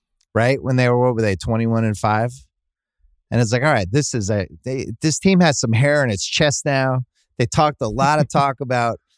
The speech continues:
Speaker 1: finals last year. We really learned something. Now I want it so bad, Tatum. I want it so bad I can taste it. And they just, they talked a big game about, "We think we're the best team in the league. Our goal is to win a championship."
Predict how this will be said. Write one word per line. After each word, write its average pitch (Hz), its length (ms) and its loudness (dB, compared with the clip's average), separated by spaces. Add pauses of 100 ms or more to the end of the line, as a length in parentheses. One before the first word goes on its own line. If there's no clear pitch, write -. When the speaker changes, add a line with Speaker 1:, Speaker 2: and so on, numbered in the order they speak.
(100)
Speaker 1:
finals 156 600 0
last 147 340 -2
year. 143 260 -4
We 131 140 -4
really 120 260 -2
learned 156 360 0
something. 156 560 -2 (260)
Now 147 240 0
I 156 80 2
want 147 300 0
it 135 80 -4
so 151 160 0
bad, 143 280 0
Tatum. 139 340 -2
I 117 100 -4
want 147 180 -2
it 139 80 -2
so 151 140 -2
bad 139 260 0
I 127 100 0
can 110 180 -4
taste - 360 -2
it. 139 160 -2 (640)
And 117 600 2
they 151 100 4
just, 170 420 -2
they 165 120 2
talked 165 360 -2
a 202 60 -4
big 165 220 -2
game 165 400 -2 (420)
about, 123 480 2
"We 127 160 0
think 135 240 -2
we're 135 120 0
the 120 100 -2
best 117 280 -2
team 117 160 -2
in 110 60 -2
the 101 80 0
league. 127 420 0
Our 107 140 -2
goal 110 200 2
is 110 100 -2
to 107 100 -8
win 104 140 -2
a 95 60 -2
championship." 113 720 -2